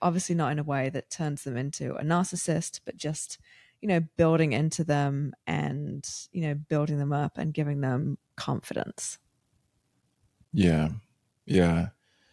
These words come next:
Speaker 2: And I mean, I think also she just took the, she just took his diapers away, right? Like, she just
Speaker 1: Well, she said that,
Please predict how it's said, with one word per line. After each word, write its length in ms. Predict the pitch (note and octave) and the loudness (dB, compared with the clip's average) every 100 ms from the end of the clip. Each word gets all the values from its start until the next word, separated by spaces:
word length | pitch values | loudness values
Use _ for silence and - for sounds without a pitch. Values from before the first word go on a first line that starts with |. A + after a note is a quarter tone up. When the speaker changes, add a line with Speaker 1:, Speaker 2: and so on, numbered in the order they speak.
| _ _ _ - | _ _ _ 2
Speaker 2:
And 140 | A2+ | 6
I 20 | |
mean, 160 | A2+ G#2+ | 6 6
I 60 | G2+ | 6
think 400 | A2+ G2+ - - _ _ | 4 0 -2 -18 _ _
also 580 | - E2 - D#2 E2 E2+ - _ - - - _ _ _ _ - _ _ - - - _ - - - _ - - _ _ _ - - - - | -4 -2 0 -2 -4 -8 -14 _ -20 -20 -20 _ _ _ _ -20 _ _ -18 -18 -20 _ -20 -18 -18 _ -20 -20 _ _ _ -20 -16 -10 -2
she 240 | - - | 0 4
just 260 | C3 F2 - _ _ - | 6 4 2 _ _ 0
took 240 | G2+ - | 0 2
the, 120 | D2 - _ _ _ - | -4 -6 _ _ _ -6
she 180 | - | -2
just 180 | C#3 A#2+ | 0 2
took 160 | - G2+ | 2 2
his 340 | D#2 D2+ - _ _ _ - - | 0 -2 -4 _ _ _ -20 -2
diapers 380 | - G2+ - C#2 | 2 2 0 -6
away, 160 | - - | -6 -6
right? 400 | E2 D#2 F2 - _ _ _ - | -4 -2 -2 -4 _ _ _ -10
Like, 100 | - | -6
she 140 | - F2 | -2 0
just 360 | E2 - - _ _ _ _ _ _ _ _ _ _ _ _ _ _ _ _ _ _ _ - - - _ _ - | 0 0 -2 _ _ _ _ _ _ _ _ _ _ _ _ _ _ _ _ _ _ _ -20 -20 -20 _ _ 2
Speaker 1:
Well, 140 | F#3+ | 2
she 140 | G3 G3 | 4 2
said 320 | - F#3 F#3+ | 6 4 4
that, 300 | D#3+ D#3+ | 0 0